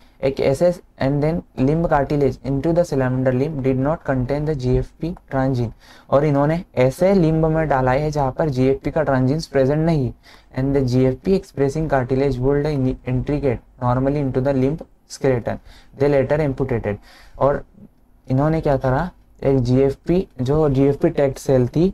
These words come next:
इनको एक ऐसे limb में डाला, and after क्या किया, पहले तो इन्होंने लिम्ब नॉर्मल लिम्ब था, इन्होंने नॉर्मल लिम्ब के अंदर ये ट्रांसप्लांट करा तो इनको जीएफ़पी का expression नहीं मिला, है ना।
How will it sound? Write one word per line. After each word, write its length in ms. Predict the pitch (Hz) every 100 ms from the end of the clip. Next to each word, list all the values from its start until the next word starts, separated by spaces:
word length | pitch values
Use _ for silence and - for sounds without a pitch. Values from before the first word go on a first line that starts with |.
| -
इनको 320 | 135 131 151
एक 180 | 156 156
ऐसे 240 | 139 165
limb 280 | 160 143 143
में 340 | 147 156 - 120
डाला, 380 | 123 131 175
and 80 | 160 123
after 300 | 123 - 170
क्या 140 | 165 147
किया, 320 | 135 143 190 - - - _ _ _ _ -
पहले 400 | 127 - 143 160
तो 80 | 170
इन्होंने 300 | 170 170 175
लिम्ब 360 | 156 151 160 170
नॉर्मल 400 | 156 143 156 160
लिम्ब 240 | 160 151
था, 160 | 120 - _ _ -
इन्होंने 380 | 127 139 160 165 - _ - -
नॉर्मल 500 | 127 123 131 135 156
लिम्ब 220 | 156 151
के 60 | 156
अंदर 260 | 147 156
ये 100 | 160
ट्रांसप्लांट 600 | 156 147 135 131 147 156
करा 160 | 147 156
तो 120 | 165
इनको 180 | 151 160
जीएफ़पी 440 | 131 139 135 160
का 60 | 151
expression 480 | 139 - 151 147 160
नहीं 200 | 160 147
मिला, 180 | 127 - - - - - - - -
है 80 |
ना। 100 | 156